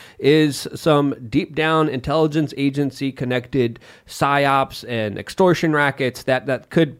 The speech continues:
probably blow people's minds away. But again, that's just speculation. But at the end of the day, right now, wh-, what else are we left t-, to think here?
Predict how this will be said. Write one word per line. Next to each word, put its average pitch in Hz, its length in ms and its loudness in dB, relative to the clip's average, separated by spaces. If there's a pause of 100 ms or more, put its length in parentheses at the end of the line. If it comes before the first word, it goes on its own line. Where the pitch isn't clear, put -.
probably 151 520 0
blow 127 200 2
people's 110 380 -6
minds 101 260 -4
away. 90 160 -10
But 95 140 -8
again, 107 240 -4
that's 110 180 -4
just 113 140 -6
speculation. 139 680 0
But 139 120 0
at 120 100 0
the 127 80 0
end 135 160 0
of 147 60 -4
the 151 80 0
day, 165 180 2
right 139 180 2
now, 170 220 0
wh-, 135 240 -4
what 143 140 2
else 170 160 2
are 156 80 2
we 147 160 -2
left - 400 -2
t-, - 160 -20
to 113 100 -4
think 190 220 0
here? - 240 -10